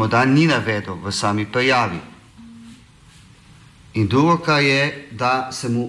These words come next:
obvezno vroči tudi odločba v primeru, to je ko-, ki je bila izdana v konkretnem, v predmetnem postopku, ko se je neka kršitev ugotavljala.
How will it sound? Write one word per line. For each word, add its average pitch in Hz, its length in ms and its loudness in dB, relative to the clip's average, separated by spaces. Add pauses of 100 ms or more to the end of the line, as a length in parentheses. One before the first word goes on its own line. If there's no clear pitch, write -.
obvezno 143 480 -2
vroči 117 480 -4
tudi 120 280 -4
odločba 123 600 -2 (920)
v 120 120 0
primeru, 127 640 2 (120)
to 123 100 -2
je 120 100 -2
ko-, 131 220 -2 (100)
ki 139 180 0
je 123 60 0
bila 113 400 0
izdana 107 560 0 (380)
v 123 180 0
konkretnem, 120 720 -4
v 120 160 2 (360)
predmetnem 110 520 -2
postopku, 127 480 -8
ko 120 160 -6
se 131 140 -2
je 113 100 -2
neka 113 160 -4
kršitev 101 480 -6
ugotavljala. 98 580 0